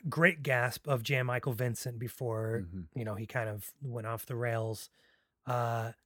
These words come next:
Speaker 1: great performance. Danny Aiello is always great. I love seeing him. Art Carney, of
Speaker 2: Yeah.
Speaker 1: course. We all love Art Carney.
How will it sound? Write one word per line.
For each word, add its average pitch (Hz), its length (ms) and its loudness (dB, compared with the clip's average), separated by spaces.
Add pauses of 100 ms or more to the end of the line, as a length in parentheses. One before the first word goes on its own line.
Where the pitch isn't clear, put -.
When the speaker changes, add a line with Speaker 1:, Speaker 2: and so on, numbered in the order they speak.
(120)
Speaker 1:
great 147 400 4
performance. 127 580 -2
Danny 143 300 0
Aiello 123 600 4
is 127 140 0
always 127 340 2
great. 127 240 -2
I 110 60 -4
love 117 260 -2
seeing 120 220 -4
him. 120 180 -4
Art 139 220 0
Carney, 123 280 2
of 90 80 0
Speaker 2:
Yeah. 90 60 -4
Speaker 1:
course. 117 240 0
We 120 80 0
all 120 120 2
love 120 160 -2
Art 117 160 -4
Carney. 117 320 -4